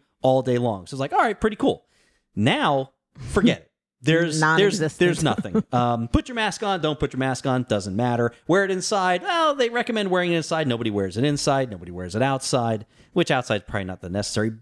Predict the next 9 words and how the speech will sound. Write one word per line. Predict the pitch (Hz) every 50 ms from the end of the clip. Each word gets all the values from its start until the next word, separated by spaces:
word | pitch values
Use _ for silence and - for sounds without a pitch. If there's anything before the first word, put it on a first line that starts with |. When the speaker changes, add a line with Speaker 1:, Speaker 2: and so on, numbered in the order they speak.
| _ -
Speaker 1:
But, | - 277 269 214 196 - _ _ _ _ _ _ -
um, | - 143 147 143 139 151 -
you | -
know, | 220 196 175 160 - _
six | - - - 220 214 - -
feet | - - 226 220 220 -
social | - - - 196 196 196 - - 202 180 175
distance, | 175 160 185 180 - 226 208 160 147
th-, | 170 190